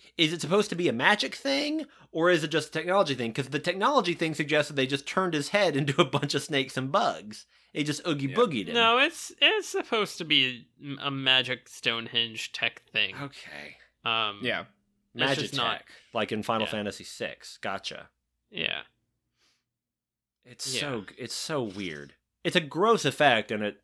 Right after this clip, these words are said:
Speaker 1: I mean, they did a good job with it, but, like, it's such a weird, like, and again, all of this is to achieve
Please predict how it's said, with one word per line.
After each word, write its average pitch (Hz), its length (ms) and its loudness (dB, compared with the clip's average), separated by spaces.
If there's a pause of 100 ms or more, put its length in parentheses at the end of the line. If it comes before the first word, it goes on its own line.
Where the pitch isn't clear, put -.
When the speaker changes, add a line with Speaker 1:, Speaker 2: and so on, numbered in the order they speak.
Speaker 1:
I 117 60 -4
mean, 107 100 -2
they 110 100 -2
did 123 140 -2
a 104 60 0
good 87 160 -6
job 104 280 0
with 82 120 -8
it, 78 120 -8
but, 87 100 -12
like, 95 160 -6
it's - 140 -12
such - 260 -10
a 120 60 -4
weird, 98 480 -6
like, 82 380 -10 (720)
and 165 140 4
again, 165 140 6
all 185 280 10
of 170 140 2
this 165 300 4
is 139 340 -2
to 123 680 -2 (680)
achieve 120 1040 -2